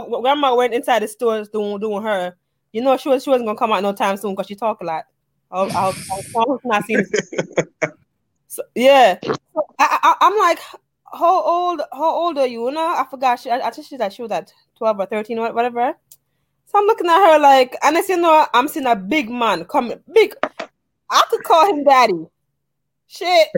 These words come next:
Speaker 1: pop, probably older than my daddy. I'm seeing him race up, "Yo, who, who, who, who left, left yard?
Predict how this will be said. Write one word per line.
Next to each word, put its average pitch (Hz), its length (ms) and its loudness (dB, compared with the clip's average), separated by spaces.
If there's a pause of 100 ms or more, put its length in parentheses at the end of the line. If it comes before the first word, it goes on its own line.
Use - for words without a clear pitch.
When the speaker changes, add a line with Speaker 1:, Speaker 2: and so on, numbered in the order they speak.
(120)
Speaker 1:
pop, 330 200 0 (1300)
probably 320 240 2
older 320 260 2
than 330 180 2
my 339 100 -2
daddy. 262 480 0 (1000)
I'm 269 160 0
seeing 330 240 -4
him 294 140 -2
race 277 360 2
up, 262 240 4
"Yo, 254 280 4
who, 262 200 -2
who, 277 160 -4 (120)
who, 277 280 -6 (180)
who 277 180 -4
left, 277 180 0
left 277 160 0
yard? 254 440 6